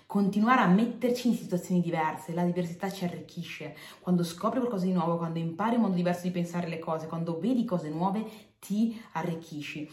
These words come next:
E questo ci te-, ci tengo a dirlo perché molte volte nella mia vita io ho fatto il contrario, mi allontanavo da tutto ciò che era diverso dal mio,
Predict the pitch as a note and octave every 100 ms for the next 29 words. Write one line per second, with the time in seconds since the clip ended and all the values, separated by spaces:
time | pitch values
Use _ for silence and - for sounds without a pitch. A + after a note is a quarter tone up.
0 | - - A#3 - A#3+ G3+ F#3+ - C#4 B3
1 | F3+ C4+ G#3 E3+ F3 E3+ - F#3 G#3 C4+
2 | A3 G3+ A#3 F3+ E3+ E3+ F#3+ F3+ E3+ -
3 | D3 D3+ D3 D3 C#3 D3+ E3+ F3+ F#3+ F#3
4 | G3+ A#3 G3 F3+ G3 F#3 G3+ F#3 E3 E3
5 | E3 D#3+ D#3+ F3 G#3+ D#3